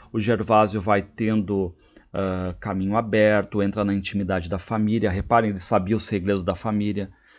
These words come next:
Lia todas as cartas vindas de Sergipe por parte da família da Camila, por exemplo, né, pedindo dinheiro, com repetidas súplicas de dinheiro. Conhecia a história do nascimento de Nina,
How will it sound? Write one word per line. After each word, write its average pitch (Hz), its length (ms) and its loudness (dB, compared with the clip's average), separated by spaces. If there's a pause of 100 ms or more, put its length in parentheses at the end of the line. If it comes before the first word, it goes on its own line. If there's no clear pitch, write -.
(160)
Lia 127 220 6
todas 135 360 4
as 113 140 0
cartas 110 420 2
vindas 104 300 0
de 95 100 -4
Sergipe 107 600 -2
por 95 200 -4
parte 101 380 0
da 101 100 0
família 101 640 0 (360)
da 107 120 0
Camila, 107 560 0
por 92 240 -2
exemplo, 95 440 -2
né, 92 100 0
pedindo 98 400 -2
dinheiro, 113 500 2
com 107 160 -4
repetidas 107 520 -2
súplicas 107 580 -4
de 95 80 -6
dinheiro. 113 680 2 (1040)
Conhecia 127 540 6
a - 20 8
história 113 380 4
do 110 100 2
nascimento 110 520 2
de 107 160 0
Nina, 127 640 8